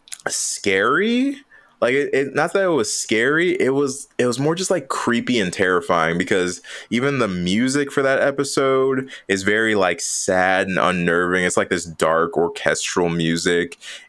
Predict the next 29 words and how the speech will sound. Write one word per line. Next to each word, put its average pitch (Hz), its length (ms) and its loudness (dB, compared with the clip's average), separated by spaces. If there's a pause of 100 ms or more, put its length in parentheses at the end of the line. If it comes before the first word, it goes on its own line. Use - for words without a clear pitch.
and 87 640 0 (280)
the, 104 240 -2
the 107 280 0
episode 131 760 0 (160)
does 107 260 0
a 87 300 2 (120)
really, 170 1160 0 (640)
it's - 120 -4
a 143 60 0
really 277 300 0
interesting 185 680 0
job 107 480 0
of 95 180 0
putting, 139 240 0
like, 98 200 0
a 85 80 2
spotlight 92 600 0
on 87 200 2
just 87 180 0
depression 92 640 0
in 85 200 0
general 92 440 2
and 92 140 2
making, 92 300 0
like, 85 200 0
depression 117 920 -2 (340)
the 98 100 -2
scary 110 520 0
thing. 131 540 -4